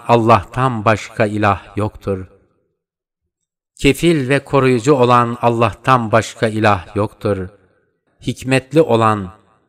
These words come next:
ve ihsanı bol olan Allah'tan başka ilah yoktur. Göklerin, yerin ve büyük arşın Rabbi olan Allah'tan başka ilah yoktur.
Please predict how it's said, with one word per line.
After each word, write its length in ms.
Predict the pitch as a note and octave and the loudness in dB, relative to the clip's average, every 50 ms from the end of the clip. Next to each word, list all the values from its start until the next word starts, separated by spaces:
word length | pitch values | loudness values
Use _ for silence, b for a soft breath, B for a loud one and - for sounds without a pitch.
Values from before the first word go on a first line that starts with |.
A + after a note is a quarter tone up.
| _ | _
ve 120 | A2+ B2 C3 | -4 -2 -2
ihsanı 760 | C3 C#3 A#2+ G2+ - - - C3+ C3 B2+ B2 B2 A#2 G#2 G#2+ | 0 -2 -2 -2 -4 -4 -2 0 0 2 0 -2 -4 0 2
bol 180 | C3 C#3+ C#3 C3 | 4 4 4 4
olan 360 | B2 A#2+ B2 A#2+ A#2+ A#2+ A#2+ - | 2 2 2 0 -2 -2 -4 -4
Allah'tan 840 | B2 A#2 A2+ A#2 A#2 G#2 - - - - C#3 D3 C#3+ C3 A#2 G#2+ | -4 -2 0 0 -2 -2 -2 -6 -4 -2 -2 0 0 -2 -4 -4
başka 320 | A2 A#2 G#2 - - - A#2 | -2 -2 -2 -4 -6 -6 -6
ilah 440 | A2 G#2 G#2+ G#2+ G2+ F2+ - - G2+ | -4 -2 -2 -2 -2 -2 -6 -8 -6
yoktur. 560 | G2+ G#2 G#2 - _ - G#2+ G2 F#2 F#2 F2+ - _ _ _ _ _ _ _ _ _ _ _ _ | -6 -6 -6 -8 _ -8 -6 -6 -6 -8 -12 -16 _ _ _ _ _ _ _ _ _ _ _ _
Göklerin, 760 | - C#3 C3+ C3 - - C3+ C3+ C3+ C3+ C3+ C#3 C#3+ C#3 C3 - - _ _ _ - | 4 6 6 4 2 0 0 2 4 4 2 0 -2 -4 -8 -12 -18 _ _ _ 0
yerin 480 | A#2+ B2 C3+ B2 C3+ C#3+ C#3+ C3+ B2+ | 4 6 6 6 6 4 2 2 2
ve 220 | B2 C3+ C3 A2 G#2+ | 2 0 0 0 0
büyük 360 | A#2+ B2+ C3+ B2+ - - - | 0 0 0 0 -2 -2 0
arşın 500 | C3+ C3 B2+ A2+ - - C#3+ C3 B2+ A#2+ | 2 2 2 2 -2 -2 -2 -2 0 2
Rabbi 360 | B2+ B2+ A#2+ - - - D3 | 2 2 2 2 -2 -4 -2
olan 480 | C#3+ C3 B2 A#2+ B2 B2 A#2+ A#2 A2+ A#2 - | 0 2 4 4 6 4 4 2 -2 -4 -2
Allah'tan 800 | C3 B2+ A#2+ A#2 A#2 A#2 A2 G2 - - - C#3 C3 A2+ G#2+ G#2 | 0 0 0 2 2 0 0 -2 -4 -2 0 2 2 2 0 0
başka 380 | A#2 A2 G2+ - - - - A#2+ | 0 -2 -2 -4 -6 -6 -6 -4
ilah 540 | A#2 A#2 G#2+ A2+ G#2+ G#2 F#2+ - G#2+ G#2 A2+ | -2 0 2 2 2 2 0 -4 -8 -2 0
yoktur. 520 | A2 A2 - - - - G#2+ G2+ F#2 - | 2 2 0 -2 -6 -6 -6 -6 -6 -8